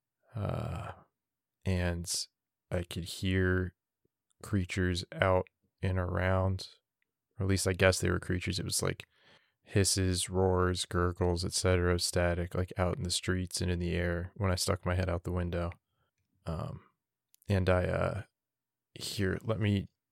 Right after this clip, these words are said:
try and piece these together. I took a bunch of pictures also when I stuck my head out the window. So let me get those compiled into,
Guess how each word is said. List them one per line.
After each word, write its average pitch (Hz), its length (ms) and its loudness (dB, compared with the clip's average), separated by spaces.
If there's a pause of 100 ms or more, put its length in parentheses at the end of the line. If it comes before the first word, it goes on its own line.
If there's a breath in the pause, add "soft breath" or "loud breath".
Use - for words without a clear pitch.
try 98 180 2
and 92 120 0
piece - 260 -4
these 90 200 -2
together. 92 520 4
I 92 60 2
took 104 240 2
a 104 60 6
bunch 92 260 4
of 95 80 -4
pictures 92 640 -2 (480)
also 90 520 0
when 95 140 -2
I 92 40 0
stuck - 300 -4
my 98 80 0
head 95 120 0
out 92 160 -2
the - 80 -4
window. 50 460 -4
So - 380 -2 (640 soft breath)
let 101 160 2
me 92 180 -2 (200)
get 101 160 -2
those 92 400 2 (380)
compiled 92 560 2
into, 95 320 -4